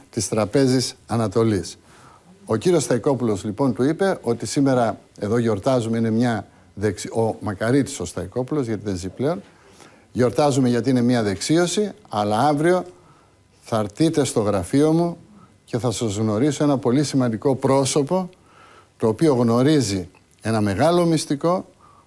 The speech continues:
μέσω του οποίου θα χρηματοδοτηθεί η ελληνική κυβέρνηση με ένα χαμηλότοκο δάνειο για την ανάπτυξη του τόπου. Το πρόσωπο στο οποίο συναντήθηκαν την επόμενη μέρα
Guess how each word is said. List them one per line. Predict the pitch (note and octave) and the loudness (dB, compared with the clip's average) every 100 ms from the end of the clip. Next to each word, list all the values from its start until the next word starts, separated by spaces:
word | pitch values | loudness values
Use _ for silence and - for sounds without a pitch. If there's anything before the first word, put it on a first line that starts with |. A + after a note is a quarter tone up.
| _ | _
μέσω | - A2 B2+ C#3 | -6 -2 0 0
του | B2+ | 0
οποίου | A2+ D#3 C#3+ | 0 0 0
θα | B2 | -2
χρηματοδοτηθεί | G#2+ A#2+ A2+ A2 G#2+ F#2 G2+ D#3+ C#3+ - - _ _ - | -2 -2 0 0 0 -2 -4 0 0 0 -8 _ _ -4
η | A2 | -2
ελληνική | G2+ G2+ D3 | 0 -2 -2
κυβέρνηση | C#3+ C#3 C#3+ C#3+ C3+ | 0 0 2 0 0
με | C#3 | 0
ένα | C3 | 0
χαμηλότοκο | A#2 G#2+ G#2+ C#3+ E3 D#3 D3 | 0 0 2 2 2 0 0
δάνειο | C#3+ C3+ C#3+ D#3 E3+ E3 - _ _ - | 0 2 2 2 0 -4 -14 _ _ -4
για | C#3+ | 0
την | B2 A#2+ | 0 0
ανάπτυξη | A2 C#3 C#3 C3+ - | 0 0 -2 -8 -8
του | A2+ | -8
τόπου. | - - - _ - - _ _ - _ _ _ _ _ _ | -4 -4 -4 _ -20 -20 _ _ -20 _ _ _ _ _ _
Το | A2 | -4
πρόσωπο | G2+ D3+ F#3+ F#3+ E3+ D3 | 0 2 2 0 0 -2
στο | - | 0
οποίο | B2+ - D#3+ | -2 2 0
συναντήθηκαν | C#3 B2+ A#2 D3 - C3+ | 2 0 2 -2 0 -2
την | A#2 A2+ | -2 -4
επόμενη | G#2 C#3 C3+ A#2 | -2 0 0 0
μέρα | G#2+ B2+ D3 F3 | 0 0 0 0